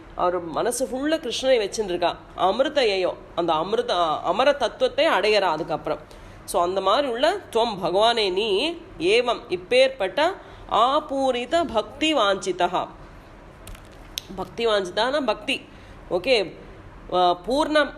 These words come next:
செய்யப்பட்ட நம்ம இந்த பக்தர்களோட காமங்கள் எல்லாம் நிறைவேற்றப்பட்ட பகவானே, யாருக்கெல்லாம் பக்தியோட என்ன கேட்குறானோ எல்லாத்தையும் நிறைவேற்றி கொடுக்கப்பட்ட குருவாயூரப்பா, துவம் நீ வாயுபூர்வாதீஷா,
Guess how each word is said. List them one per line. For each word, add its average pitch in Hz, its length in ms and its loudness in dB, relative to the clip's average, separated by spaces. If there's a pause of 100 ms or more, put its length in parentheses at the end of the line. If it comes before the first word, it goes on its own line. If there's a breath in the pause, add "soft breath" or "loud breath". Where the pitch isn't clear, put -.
(120)
செய்யப்பட்ட 233 880 2 (160)
நம்ம 175 340 2
இந்த 170 140 -2
பக்தர்களோட 233 680 0
காமங்கள் 233 480 4
எல்லாம் 240 340 2
நிறைவேற்றப்பட்ட 208 800 2
பகவானே, 185 560 2 (200)
யாருக்கெல்லாம் 202 760 -2
பக்தியோட 220 480 0
என்ன 233 260 0
கேட்குறானோ 214 440 -2
எல்லாத்தையும் 196 360 0
நிறைவேற்றி 202 440 0
கொடுக்கப்பட்ட 170 600 -4
குருவாயூரப்பா, 185 920 0
துவம் 202 220 2
நீ 226 460 -2 (360 loud breath)
வாயுபூர்வாதீஷா, 208 1200 2